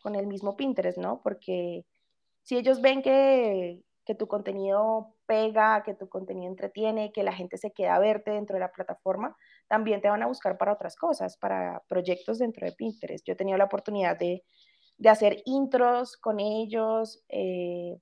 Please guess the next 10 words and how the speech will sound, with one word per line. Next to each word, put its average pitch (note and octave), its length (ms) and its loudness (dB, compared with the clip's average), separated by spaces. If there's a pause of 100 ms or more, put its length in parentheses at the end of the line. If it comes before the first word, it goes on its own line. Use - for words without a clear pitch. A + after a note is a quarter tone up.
para F3+ 600 -2
charlas A3+ 480 6
que A3 100 -2
han G3 100 -4
tenido, F#3+ 500 -4 (1120)
he G#3 200 4
tenido G3+ 360 0
la G3+ 80 6
oportunidad G3+ 560 -2
de F#3 560 -2